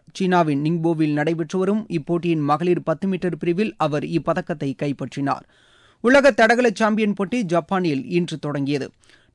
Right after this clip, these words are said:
டோக்கியோவில் வரும் பதினெட்டாம் தேதி வரை நடைபெறவுள்ள இப்போட்டியில் இந்தியாவின் சார்பில் நீரஜ் சோப்ரா தலைமையிலான பத்தொன்பது பேர் கொண்ட அணி பங்கேற்றுள்ளது. ஹாங்காங் ஓபன் பேட்மிண்டன் போட்டியில் இந்தியாவின் சாத்விக் சாய்ராஜ், சிராக் ஷெட்டி இணை இறுதி ஆட்டத்திற்கு முன்னேறியுள்ளது.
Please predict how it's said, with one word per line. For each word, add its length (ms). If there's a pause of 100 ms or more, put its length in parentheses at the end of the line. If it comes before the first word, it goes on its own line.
டோக்கியோவில் 420
வரும் 320
பதினெட்டாம் 540
தேதி 220
வரை 280
நடைபெறவுள்ள 640
இப்போட்டியில் 500
இந்தியாவின் 540
சார்பில் 480 (300)
நீரஜ் 340
சோப்ரா 320
தலைமையிலான 520
பத்தொன்பது 540
பேர் 160
கொண்ட 240
அணி 320
பங்கேற்றுள்ளது. 580 (1120)
ஹாங்காங் 520
ஓபன் 360
பேட்மிண்டன் 480
போட்டியில் 400
இந்தியாவின் 540 (100)
சாத்விக் 460
சாய்ராஜ், 380 (340)
சிராக் 300
ஷெட்டி 140
இணை 420
இறுதி 320
ஆட்டத்திற்கு 500
முன்னேறியுள்ளது. 580